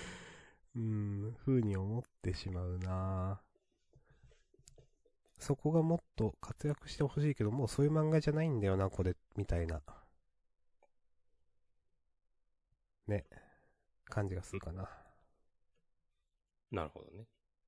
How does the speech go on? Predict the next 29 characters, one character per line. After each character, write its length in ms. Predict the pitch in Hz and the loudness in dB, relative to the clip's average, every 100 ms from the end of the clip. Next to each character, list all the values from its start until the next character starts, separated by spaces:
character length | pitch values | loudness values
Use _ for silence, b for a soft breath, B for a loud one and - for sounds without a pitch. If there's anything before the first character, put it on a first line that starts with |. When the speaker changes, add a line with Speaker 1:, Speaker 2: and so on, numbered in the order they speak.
| _ | _
Speaker 1:
う 60 | 123 | -6
ん。 340 | 113 107 90 90 - _ _ _ _ _ _ _ _ _ _ _ _ - | -4 -4 -6 -10 -14 _ _ _ _ _ _ _ _ _ _ _ _ -6
な 80 | 160 | -4
ん 60 | |
か、 260 | 156 117 92 - _ _ _ _ _ - _ _ _ _ _ _ - | 0 -2 -2 -12 _ _ _ _ _ -20 _ _ _ _ _ _ -8
小 100 | 151 | -2
田 60 | 151 | -2
先 240 | - 175 | 0 -2
生 160 | 175 180 | 0 2
が 140 | 127 | 4
描 160 | 107 120 | 4 2
き 80 | - | 2
た 100 | 131 | 2
い 40 | |
の 60 | 104 | 4
は 60 | |
も 200 | 104 113 | 2 0
う 0 | |
な 80 | 110 | 0
ん 60 | 117 | 0
か 100 | 117 | 0
大 240 | - 143 | 2 4
河 100 | 156 | 4
ド 120 | 151 160 | 4 6
ラ 80 | |
マ 120 | 135 95 | 6 6
で 80 | |
あ 60 | |
っ 80 | 95 | 6